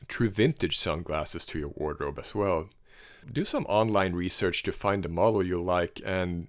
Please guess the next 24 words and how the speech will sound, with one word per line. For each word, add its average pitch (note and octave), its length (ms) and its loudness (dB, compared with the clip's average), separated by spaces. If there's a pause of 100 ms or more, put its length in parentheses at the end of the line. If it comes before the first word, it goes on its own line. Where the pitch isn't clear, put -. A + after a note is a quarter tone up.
(100)
begin G2+ 320 2
the F#2+ 80 -2
treasure F2 460 0
hunt, C#2 420 -10
but - 160 -6 (640)
as A2 220 2
usual, G#2+ 640 4 (140)
be B2 140 2
really F3+ 260 2
cautious G#2+ 520 6
so - 140 -2
you F#2+ 180 6
won't G2 240 2
spend G2 340 0
a F#2 40 2
fortune A2 540 0
<laughs> - 40 2
on F#2 160 2 (380)
cheap - 300 -2
counterfeit A#2+ 640 0
sunglasses, D2+ 920 -4 (120)
which G2 320 0
is F#2 220 2
someone G2 800 -2